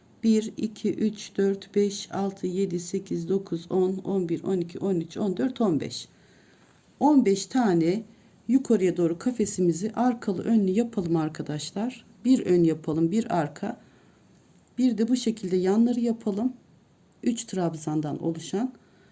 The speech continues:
yanları yapalım. Altını yaptık zaten. En son birleştirme kısmını birleştireceğim,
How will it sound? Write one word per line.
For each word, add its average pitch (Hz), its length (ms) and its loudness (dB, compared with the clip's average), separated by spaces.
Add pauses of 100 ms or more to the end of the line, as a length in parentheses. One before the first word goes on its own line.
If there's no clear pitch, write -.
(1300)
yanları 226 380 6
yapalım. 175 460 2
Altını 233 400 0
yaptık 220 360 -2
zaten. 208 580 -4 (420)
En 285 140 4
son 226 300 4
birleştirme 208 600 2
kısmını 196 460 -2
birleştireceğim, 208 880 -2